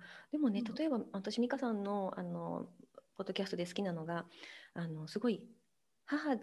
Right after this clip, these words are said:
Speaker 1: である自分とか、その妻である自分とか、そういう役割を、こう、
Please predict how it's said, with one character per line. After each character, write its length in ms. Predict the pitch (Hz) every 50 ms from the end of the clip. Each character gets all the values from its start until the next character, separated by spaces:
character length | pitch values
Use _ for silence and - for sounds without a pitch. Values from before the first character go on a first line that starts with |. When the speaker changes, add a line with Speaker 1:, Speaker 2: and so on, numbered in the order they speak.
| - - -
Speaker 1:
で 200 | 185 180 175 175
あ 120 | 180 190 180
る 220 | 175 190 - - -
自 160 | 165 170 170
分 180 | 170 170 170
と 80 | 165 -
か、 80 | - 165
そ 100 | - -
の 80 | -
妻 220 | - - 233 208 175
で 80 | 170
あ 40 | 160
る 80 | 160 156
自 140 | 156 160
分 200 | 160 170 170 170
と 100 | 170 180
か、 260 | 175 - 160 156 156 -
そ 120 | - - 170
う 40 | 170
い 40 |
う 20 | 170
役 280 | 170 175 175 - 254
割 400 | 262 262 254 254 262 269 269 240 - - -
を、 320 | 190 214 208 175 160 - - - - _ _ _ _ _ -
こ 80 | -
う、 60 | -